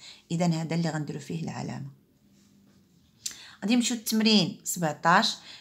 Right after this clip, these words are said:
قالنا: "ماذا يمثل الرقم ستة في كل عدد؟" هنا الرقم ستة يمثل المئات،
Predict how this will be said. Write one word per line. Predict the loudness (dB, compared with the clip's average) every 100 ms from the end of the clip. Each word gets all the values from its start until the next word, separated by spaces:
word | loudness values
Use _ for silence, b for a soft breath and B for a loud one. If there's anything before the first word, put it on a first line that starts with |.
| B
قالنا: | 0 4
"ماذا | 6 6 6 4
يمثل | 4 2 0 0
الرقم | 2 4 2
ستة | 2 -6 -4 -4
في | -2
كل | -8 0 4 4 2 -2 _
عدد؟" | -2 -2 -2 -6 -12 _ B B B B -4
هنا | 4 8 8 6 -2
الرقم | 2 2 4
ستة | 2 2 -4 2 0 0 -4
يمثل | -2 0 -2 -6 -4 -2 -2 -8 -20 _ -2
المئات، | 0 2 -2 -2 4 6 8 6 4